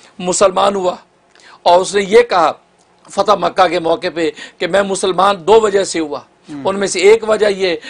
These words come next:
Speaker 1: कि नबी करीम सल्लल्लाहु अलैहि वसल्लम ने मेरे बाप को इतना बड़ा एजाज़ दिया कि कहा कि अगर आज मोती इब्न अदी ज़िंदा होता, तो मैं जो उसकी वजह से मैं इन बदबूदार लोगों को रिहा कर देता।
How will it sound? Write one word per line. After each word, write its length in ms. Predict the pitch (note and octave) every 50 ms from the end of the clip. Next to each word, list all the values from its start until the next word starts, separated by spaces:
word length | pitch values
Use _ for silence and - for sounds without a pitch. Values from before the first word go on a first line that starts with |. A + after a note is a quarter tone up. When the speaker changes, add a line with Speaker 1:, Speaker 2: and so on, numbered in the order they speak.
| - - -
Speaker 1:
कि 100 | - F#3+
नबी 320 | F3+ F#3+ G3 F3 A#3 A#3
करीम 300 | G3+ A#3 G#3 G3 G#3 G3+
सल्लल्लाहु 440 | G#3+ - - G3+ F3 F3 F#3 F3+ E3
अलैहि 120 | - - F#3
वसल्लम 200 | F3+ F#3 F#3 F3
ने 100 | E3+ E3 - - - -
मेरे 200 | - F#3+ G3 F#3+
बाप 360 | F#3+ D#3+ - F#3 G3 G3+ G3+ -
को 120 | F3+ G3
इतना 220 | G3 - A#3 G3
बड़ा 200 | F#3 F3+ F#3+ F#3+
एजाज़ 480 | F3+ F3 E3 D3+ D3+ E3 F#3 A3 G#3 F3+
दिया 280 | E3 G3 F#3+ F#3 E3+ C#3+ - - _ _ _ -
कि 80 | F#3 E3
कहा 260 | D#3 F#3 F3+ F3 F#3+
कि 120 | F#3+ G3+
अगर 260 | F#3 F3+ - - G#3+
आज 320 | G3+ F#3 F#3+ G3+ G3+ G3+ G3+
मोती 240 | G3 F3+ E3+ F#3+ F#3+
इब्न 220 | F#3 G3 F#3+ G3
अदी 200 | F#3 E3+ G#3 D4+
ज़िंदा 300 | G3+ E3+ E3+ F3 F3 F3+
होता, 440 | E3+ D3+ E3 E3 - - F3+ F#3+ - - - - - C#3+ C3+
तो 80 | F3 E3
मैं 240 | E3 F3 F#3 F#3+ F3
जो 120 | G3 G3+
उसकी 280 | A#3 - - - C#4 B3+
वजह 280 | B3 A3+ F#3+ G#3+ G3
से 280 | E3 - E3+ D#3+ C3+ - _ _ _ -
मैं 200 | E3 E3 F3 F#3+
इन 180 | F#3 G#3+ A3 G#3
बदबूदार 540 | E3+ F#3+ E3 D#3+ E3+ F3+ F3+ F3+ F3 E3+ D#3
लोगों 320 | E3 E3 D#3+ D3+ E3 D#3+
को 100 | E3 E3
रिहा 320 | C#3+ C#3 C3+ A#2 D3 E3
कर 200 | D#3+ - D#3 C#3
देता। 380 | C3 C#3+ C#3+ A#2 - C3+ B2